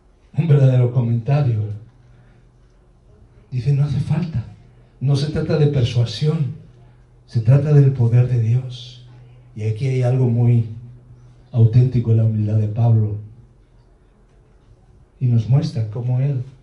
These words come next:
no quiere aparentar. Lo que transforma es el poder de Dios.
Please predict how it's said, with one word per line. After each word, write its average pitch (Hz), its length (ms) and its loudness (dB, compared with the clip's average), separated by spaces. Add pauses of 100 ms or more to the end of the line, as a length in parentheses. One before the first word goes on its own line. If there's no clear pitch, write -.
(840)
no 123 160 2
quiere 147 240 2
aparentar. 135 580 0 (1800)
Lo 117 140 0
que 123 80 -6
transforma 131 580 0
es 202 240 -8
el 110 100 -4
poder 117 440 -2 (1300)
de 101 140 -8
Dios. - 580 -4